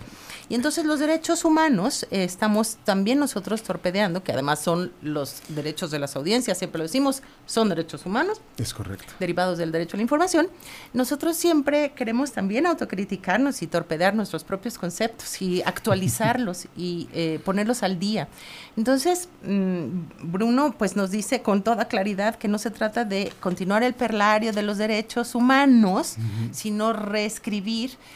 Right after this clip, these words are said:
Speaker 1: eh, reescribirnos como, eh, como habitantes todos de una tierra
Speaker 2: Exacto.
Speaker 1: y también darle a la tierra un valor y no estar recurriendo otra vez, por ejemplo, al dios ciencia que hace
Speaker 2: De acuerdo.
Speaker 1: del, que hace de la naturaleza un objeto,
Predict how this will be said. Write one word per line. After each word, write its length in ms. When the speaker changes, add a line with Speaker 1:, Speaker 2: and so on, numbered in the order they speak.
Speaker 1:
eh, 500
reescribirnos 880
como, 520
eh, 280
como 220
habitantes 520
todos 300
de 80
una 160
tierra 260
Speaker 2:
Exacto. 200
Speaker 1:
y 180
también 500
darle 360
a 120
la 140
tierra 520
un 140
valor 420
y 100
no 320
estar 560
recurriendo 560
otra 220
vez, 320
por 120
ejemplo, 180
al 80
dios 220
ciencia 480
que 140
hace 280
Speaker 2:
De 60
acuerdo. 260
Speaker 1:
del, 260
que 100
hace 200
de 120
la 340
naturaleza 520
un 100
objeto, 520